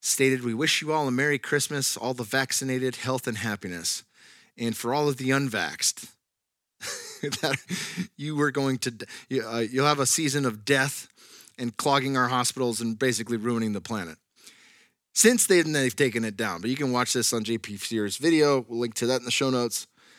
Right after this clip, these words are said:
This isn't make-believe. There's been many times where I've scratched my head and I'm like, "Is, are we living in fucking Bizarro world?" Um, for, for those of you that aren't familiar with Seinfeld or old Superman comics,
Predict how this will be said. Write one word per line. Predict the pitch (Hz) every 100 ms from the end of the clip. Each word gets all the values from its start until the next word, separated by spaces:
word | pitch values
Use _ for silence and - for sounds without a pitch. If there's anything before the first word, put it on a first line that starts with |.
| - _ - _ _ _ _ _ _ _ _ _ _
This | 131 185 277 311
isn't | 302 277 180
make-believe. | 175 156 139 123 98 90
There's | - 135
been | 170 165
many | 202 240
times | - 185 156
where | 147
I've | 131
scratched | - 151 143
my | 151 127
head | 135 131
and | 123
I'm | 127
like, | 123 113
"Is, | 127 123
are | 123 143
we | 302
living | 285 165 175 208
in | 151
fucking | - 170 156 156 131
Bizarro | 113 - 104 117 131
world?" | 131 143 143 147 - _ _ _ - -
Um, | 131 123 120
for, | - 170 160
for | - 170 156 - -
those | 214 208
of | 180
you | 180
that | 165
aren't | 156 147
familiar | 156 151 147
with | 131
Seinfeld | - 147 135 151 143 135
or | 123
old | 139 127
Superman | - 143 139 131
comics, | 123 131 123 120 -